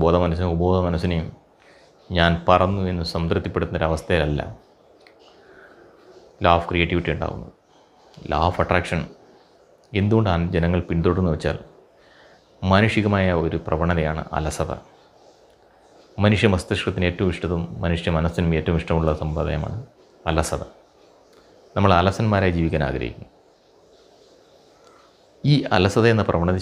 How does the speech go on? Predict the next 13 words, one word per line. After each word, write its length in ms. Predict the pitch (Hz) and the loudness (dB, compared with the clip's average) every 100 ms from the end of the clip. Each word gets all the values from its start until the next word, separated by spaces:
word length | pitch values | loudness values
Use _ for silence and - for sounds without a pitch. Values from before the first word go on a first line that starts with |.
| - | -4
ചൂഷണം 340 | 92 85 95 90 | -4 -2 -2 0
ചെയ്തുകൊണ്ടാണ് 400 | 82 78 78 71 76 | 0 0 -2 -2 0
law 100 | 76 | -2
of 80 | 73 | -2
attraction 380 | - 73 - - - - - | -4 -4 -6 -12 -12 -14 -6
വളർന്നു 280 | 76 76 71 | -4 -2 -4
വന്നത്. 200 | 62 58 - - - - - - - - - | -4 -10 -14 -20 -20 -20 -20 -20 -20 -6 2
അതിനെക്കുറിച്ച് 400 | 85 85 85 82 | 2 4 0 0
പഠിപ്പിക്കുന്നവരും 520 | 82 82 90 90 85 120 - _ - - - - - - | 0 0 0 0 -2 -6 -12 _ -20 -20 -20 -18 -10 0
നമ്മൾ 180 | 90 90 82 | 2 4 2
പറഞ്ഞു 200 | 82 87 | 2 2
തരുന്നത് 280 | 78 71 80 - - - - - - - - _ - - - - - 98 | 0 -2 -6 -10 -20 -20 -20 -20 -20 -20 -20 _ -20 -20 -20 -14 0 4
നിങ്ങൾ 180 | 110 | 6